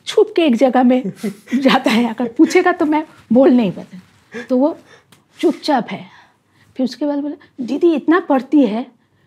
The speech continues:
तो एक क्लास छोड़ के तो ऊपर नहीं जाता है ना, मैं भी ये करके तो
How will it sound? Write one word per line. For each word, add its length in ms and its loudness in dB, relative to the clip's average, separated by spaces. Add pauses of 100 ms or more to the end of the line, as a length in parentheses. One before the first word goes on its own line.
(140)
तो 60 0 (160)
एक 260 2
क्लास 280 2
छोड़ 260 0
के 140 2
तो 140 4
ऊपर 320 2
नहीं 180 6
जाता 280 -2
है 120 -6
ना, 200 -2 (720)
मैं 220 4
भी 220 6
ये 80 6
करके 320 0
तो 340 -2